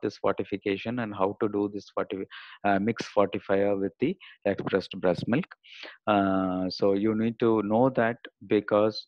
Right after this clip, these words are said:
uh, to increase the calories and the protein content of the expressed breast milk, you add fortifier so that the weight gain in babies will be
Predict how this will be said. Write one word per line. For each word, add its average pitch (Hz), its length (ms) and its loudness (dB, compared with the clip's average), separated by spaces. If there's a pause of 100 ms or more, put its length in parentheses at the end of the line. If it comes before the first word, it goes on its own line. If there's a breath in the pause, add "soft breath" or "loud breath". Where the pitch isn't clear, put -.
uh, 107 140 0
to 110 80 4
increase 113 340 2
the 117 220 0
calories 110 520 2 (120)
and 110 300 -4
the 127 60 0
protein 113 380 -2
content 104 460 -4
of 98 160 -2
the 95 80 0
expressed - 480 -4
breast 98 280 -4
milk, 120 160 -6 (400 loud breath)
you 107 220 6
add 101 260 2 (160)
fortifier 98 540 0
so 104 220 -2
that 107 240 -2
the 113 100 0
weight 104 320 2
gain 110 260 0
in 98 240 -6
babies 95 440 -2
will 92 160 -4
be 156 200 -2